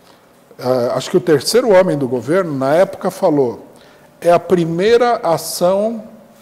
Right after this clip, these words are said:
contra-revolucionária do governo bolivariano, do governo da Bolívia." Então, é uma coisa que precisa ser muito bem discutida, né? É, nós tamo, nós vivemos num mundo em que os direitos democráticos,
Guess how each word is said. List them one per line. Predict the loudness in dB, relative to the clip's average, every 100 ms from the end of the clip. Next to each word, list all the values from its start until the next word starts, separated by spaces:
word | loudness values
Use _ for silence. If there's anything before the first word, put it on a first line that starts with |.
| -20 -20 -20 -2
contra-revolucionária | 4 4 4 2 4 4 2 2 2 0 -2 -4 -2 0 0
do | -2 -2
governo | -2 0 0 0 -2 -6 -4 -2 -4 -6
bolivariano, | -2 0 0 0 0 -2 -4 -8 -16 -18 -6
do | -4 -2
governo | -2 0 -2 -2
da | -6
Bolívia." | -4 -4 -4 -10 -14 -18 -20 -20 -20 _ _ _ -20 _ -20 _ _
Então, | -4 -2
é | 2
uma | 2 2
coisa | 2 2 0
que |
precisa | -6 -4
ser | -4 -6
muito | -8 -10
bem | -10 -10
discutida, | -8 -8 -6 -4 -2 0 -2
né? | -6 -12 -20 -20 -20 -20 -20 -20 -18 -4
É, | 0 0 0
nós | 0 0
tamo, | 0 0 0
nós | 2 2
vivemos | 2 0 0 0 0 -2
num | -4
mundo | -4 -2 -2 -2 -4 -8 -12 -16 -10
em | -8
que | -4
os | -4 0
direitos | 2 2 0 -4
democráticos, | -4 -4 -6 -2 0 0 -4 -14 -16 -16 -18